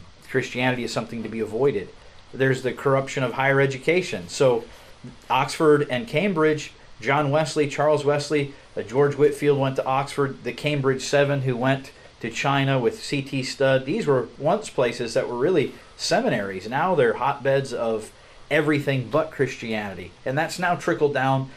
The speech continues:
so that people who are going into first grade have, uh, L G B T Q week, and you're told that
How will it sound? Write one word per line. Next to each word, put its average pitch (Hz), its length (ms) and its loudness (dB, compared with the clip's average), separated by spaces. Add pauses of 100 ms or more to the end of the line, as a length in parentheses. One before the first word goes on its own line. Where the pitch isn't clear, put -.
(140)
so 151 180 2
that 131 180 0
people 156 320 2
who 147 180 2
are 127 140 4
going 135 320 0
into 131 320 -4
first 147 400 0
grade 151 520 2 (400)
have, 135 460 0
uh, 117 360 2
L 139 140 2
G 139 120 -4
B 123 160 -8
T 120 160 -8
Q 196 300 0
week, 143 420 -2 (320)
and 127 180 -2
you're 131 300 2
told 139 540 2
that 120 260 4